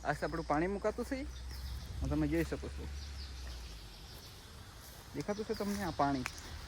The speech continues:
પાણી મૂકવાનું કામ ચાલુ છે. તો અમે ચાલ્યા છે બીજી જગ્યા પર, તો જોડાયેલા રહેજો. તો દોસ્તાર લોકો, આ જો પાણી મુકાતું છે આપણે બાજરામાં,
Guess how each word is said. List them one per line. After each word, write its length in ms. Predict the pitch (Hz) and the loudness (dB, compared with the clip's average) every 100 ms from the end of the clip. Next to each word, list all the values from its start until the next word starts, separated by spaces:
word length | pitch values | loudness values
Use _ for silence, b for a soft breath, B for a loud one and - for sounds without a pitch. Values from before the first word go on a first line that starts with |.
| - - - - - - - | -10 -10 -10 -10 -10 -10 -2
પાણી 200 | 143 147 | 4 8
મૂકવાનું 380 | 156 139 139 147 | 8 6 4 4
કામ 180 | 135 131 - | 0 -2 2
ચાલુ 180 | 139 127 | 2 2
છે. 160 | - - - - - - - - - - - - - - | -2 -6 -8 -10 -10 -10 -10 -10 -10 -10 -10 -10 -10 -2
તો 60 | 131 | 4
અમે 140 | 139 | 8
ચાલ્યા 240 | 147 131 131 | 10 8 8
છે 160 | 175 - - | 2 -2 4
બીજી 220 | 139 165 | 8 8
જગ્યા 260 | 139 117 120 | 8 4 0
પર, 180 | 117 127 - - - - | -2 -6 -6 -10 -8 0
તો 60 | |
જોડાયેલા 500 | 139 135 156 143 123 | 4 10 12 12 10
રહેજો. 220 | 120 110 - - - - - - - - - - - - - - - - - - - - - - | 4 0 -6 -10 -10 -10 -10 -10 -10 -14 -18 -18 -16 -16 -16 -16 -16 -16 -16 -16 -16 -16 -14 -2
તો 80 | 147 | 2
દોસ્તાર 340 | 143 139 147 | 4 8 8
લોકો, 340 | 143 139 143 147 - - - | 8 6 2 0 -4 -8 2
આ 60 | 123 | 4
જો 140 | 127 | 6
પાણી 280 | 120 120 127 | 6 8 8
મુકાતું 400 | 131 135 131 127 | 8 8 8 8
છે 120 | 143 | 8
આપણે 220 | 131 131 | 10 10
બાજરામાં, 580 | 127 120 113 131 120 - | 10 10 12 12 12 8